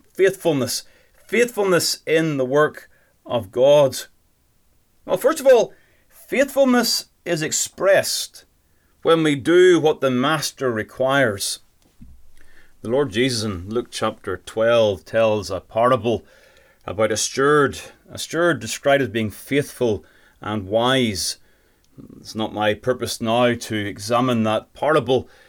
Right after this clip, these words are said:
but there are some clues regarding faithfulness when the Lord describes this steward. The blessed servant is the one whom the Lord finds doing in that time of his coming. The wise and the faithful steward, that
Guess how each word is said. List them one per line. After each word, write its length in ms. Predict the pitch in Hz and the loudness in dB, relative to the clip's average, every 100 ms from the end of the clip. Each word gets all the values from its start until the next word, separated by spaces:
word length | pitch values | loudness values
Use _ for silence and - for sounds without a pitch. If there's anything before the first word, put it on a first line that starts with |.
| _ _ | _ _
but 140 | 113 110 | -6 -2
there 140 | 113 | 2
are 200 | 135 135 | 4 2
some 340 | - 123 113 | 2 -2 -2
clues 580 | 110 - 143 151 143 110 | -6 -6 -2 0 0 -2
regarding 320 | 117 120 120 | -2 0 -2
faithfulness 800 | 113 - 147 156 156 135 120 - - - _ - | -6 -6 -6 -4 -4 -2 -2 -4 -8 -18 _ -8
when 140 | 110 | -4
the 60 | 110 | 2
Lord 480 | 123 127 110 - _ _ - | 4 4 2 -6 _ _ -12
describes 580 | 123 - 151 156 139 101 | -8 -2 0 2 0 -4
this 140 | 113 | -6
steward. 600 | - - 127 143 131 - - _ _ _ _ _ _ - | -6 -4 0 2 2 -2 -14 _ _ _ _ _ _ -20
The 240 | 98 107 113 | -10 -6 -2
blessed 520 | 123 147 160 127 - | 2 2 2 -4 -6
servant 500 | - 139 143 143 123 | 0 0 2 0 0
is 140 | 113 | -4
the 100 | 113 | -4
one 420 | 113 135 139 117 - _ _ _ - | 0 2 2 -2 -6 _ _ _ -8
whom 120 | 120 | -4
the 60 | 113 | 0
Lord 340 | 120 135 131 | 4 4 4
finds 640 | - - 131 127 120 101 | 0 -4 0 0 0 -4
doing 720 | 92 95 143 156 131 104 87 - _ _ _ - | -8 -4 0 0 0 -2 -8 -18 _ _ _ -10
in 220 | 117 117 | -6 -2
that 200 | 113 113 | -2 -2
time 300 | - 120 123 | -4 -2 0
of 120 | 107 | -2
his 120 | 113 | -4
coming. 440 | - 139 151 127 90 _ _ _ _ _ _ - | -4 -2 -2 -2 -6 _ _ _ _ _ _ -8
The 140 | 110 | -6
wise 540 | 110 117 135 147 131 120 | 0 2 2 2 0 -2
and 100 | 120 | -4
the 80 | |
faithful 480 | 113 131 139 - 113 | -2 -2 -2 -4 -8
steward, 580 | - - 135 147 147 113 | -8 -4 0 2 2 2
that 220 | 120 113 | 0 -2